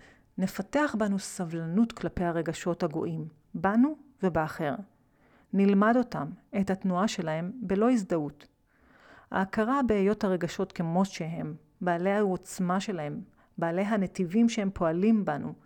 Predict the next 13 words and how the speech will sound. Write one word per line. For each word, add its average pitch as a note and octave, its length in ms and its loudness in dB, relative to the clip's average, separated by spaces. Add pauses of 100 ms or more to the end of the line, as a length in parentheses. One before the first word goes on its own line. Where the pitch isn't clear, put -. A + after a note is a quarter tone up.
(580)
ההכרה G#3+ 420 -2
בזה C4 200 2 (100)
תאפשר F#3+ 480 -4
לנו A3 260 0
פעולה E3+ 300 -2
מיטיבה E3 580 -2 (320)
עם E3+ 140 -6
הסביבה F3 520 -4
ועם G3+ 180 0
עצמנו, D#3 420 -8 (280)
פעולה F#3 260 2
של F3+ 180 -4
חמלה. D#3 320 -6